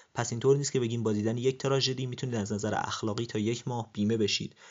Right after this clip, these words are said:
یا اینکه روحتون صاف می‌شه و تا مدت‌ها تحت تاثیر اون خواهد بود و روی شخصیت شما تاثیر می‌ذاره. اه، بلکه می‌شه اینطور ازش، م، برداشت کرد و اینطور نگاهش کرد که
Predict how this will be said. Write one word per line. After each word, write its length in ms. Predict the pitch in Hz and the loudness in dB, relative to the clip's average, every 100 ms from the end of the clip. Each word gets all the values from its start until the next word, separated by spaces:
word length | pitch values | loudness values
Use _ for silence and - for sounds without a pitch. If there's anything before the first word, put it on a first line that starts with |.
| - - _ - | -20 -20 _ -2
یا 120 | 113 | 0
اینکه 420 | 123 127 127 113 | 0 2 2 4
روحتون 460 | 113 135 131 127 135 | 2 0 0 0 -2
صاف 380 | 113 131 131 - | 0 4 4 2
می‌شه 180 | 131 120 | 0 0
و 120 | 113 | 0
تا 140 | - | 0
مدت‌ها 640 | 107 107 104 101 - 131 | 0 0 0 -2 0 -2
تحت 260 | 127 113 - | 0 -4 -4
تاثیر 440 | 104 104 104 117 | -2 -2 -2 -2
اون 200 | 110 117 | 0 0
خواهد 500 | 117 110 107 101 101 | 0 0 2 0 -2
بود 200 | 101 101 - | -2 -2 -2
و 100 | 98 | -2
روی 180 | 101 | 0
شخصیت 520 | 104 - - - 101 104 | 0 -2 -2 -2 -2 -2
شما 260 | - 117 | -2 -2
تاثیر 480 | 131 110 107 - 110 | -2 -4 -4 0 0
می‌ذاره. 380 | 98 - - - _ - - - _ _ - _ - | 0 -2 -6 -8 _ -20 -20 -20 _ _ -20 _ -10
اه، 280 | 127 117 117 | -6 -4 2
بلکه 340 | 135 165 175 | 4 4 2
می‌شه 220 | 175 170 | 2 4
اینطور 300 | 170 151 170 | 4 2 0
ازش، 260 | 175 170 165 _ _ | 2 0 -4 _ _
م، 640 | 147 143 143 139 135 131 127 | -10 -6 -4 -2 -2 -4 -4
برداشت 540 | 139 135 127 127 - | 0 0 0 -2 -2
کرد 220 | 135 120 | -4 -4
و 40 | 123 | -6
اینطور 300 | 120 151 165 | -4 -2 -2
نگاهش 360 | 160 160 160 | -2 -2 -2
کرد 240 | - 165 - | -4 -8 -6
که 320 | 160 160 | -2 -2